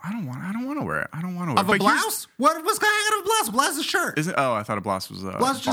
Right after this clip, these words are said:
Speaker 1: bottoms.
Speaker 2: shirt.
Speaker 1: Yeah. Yeah, none.
Speaker 2: It's just a flowy, it's
Speaker 1: But
Speaker 2: just a
Speaker 1: here's the
Speaker 2: flowy
Speaker 1: thing.
Speaker 2: shirt.
Speaker 1: Here's the thing. I wear hair and pants that are very, f-, I, I, I, you know.
Speaker 2: Eh, right?
Speaker 1: Yeah.
Speaker 2: And that's not a dress.
Speaker 1: No.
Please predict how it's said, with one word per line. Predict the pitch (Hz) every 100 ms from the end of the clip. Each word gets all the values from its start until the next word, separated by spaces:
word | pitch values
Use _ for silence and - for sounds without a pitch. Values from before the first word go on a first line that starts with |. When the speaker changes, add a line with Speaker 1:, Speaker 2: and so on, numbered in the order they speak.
| 233
Speaker 1:
bottoms. |
Speaker 2:
shirt. | - 277 196 -
Speaker 1:
Yeah. | 110 98 - _ _ _ -
Yeah, | 156 143
none. | 123
Speaker 2:
It's | 107
just | 220 180
a |
flowy, | - 226 214 214
it's | 226 170
Speaker 1:
But | 196
Speaker 2:
just | 180
a |
Speaker 1:
here's | 233
the |
Speaker 2:
flowy | 208
Speaker 1:
thing. | 190
Speaker 2:
shirt. | 214 220
Speaker 1:
Here's | 185 240
the | 160
thing. | 180
I | 127
wear | 196 170
hair | 170 180
and |
pants | 139 101 -
that | 110
are |
very, | 113 123 156 151
f-, | -
I, | 82 180 160 175
I, | 165 - 143
I, | -
you | 143
know. | 160 165 - _
Speaker 2:
Eh, | 180 214 -
right? | 185 147 196 -
Speaker 1:
Yeah. | 165 170 -
Speaker 2:
And | - 170
that's | 170 160
not | 202 190
a |
dress. | 139 143 180 - - _ -
Speaker 1:
No. | -